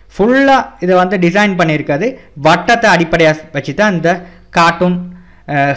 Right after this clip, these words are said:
ஃபேஸ் வந்து டிசைன் பண்ணியிருக்கேன். இதுல ஒரே ஒரு, அ, டூல் வந்து இங்கன ஒரு நேர்கோடு ஒண்ணு பாவிச்சிருக்கேங்கன்னு மட்டும்.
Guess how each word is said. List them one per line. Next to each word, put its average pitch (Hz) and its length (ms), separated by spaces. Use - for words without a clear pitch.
ஃபேஸ் 175 240
வந்து 160 200
டிசைன் 147 380
பண்ணியிருக்கேன். 117 480
இதுல 196 160
ஒரே 190 280
ஒரு, 196 420
அ, 139 500
டூல் 190 220
வந்து 170 260
இங்கன 156 140
ஒரு 139 480
நேர்கோடு 180 480
ஒண்ணு 139 220
பாவிச்சிருக்கேங்கன்னு 135 720
மட்டும். 190 480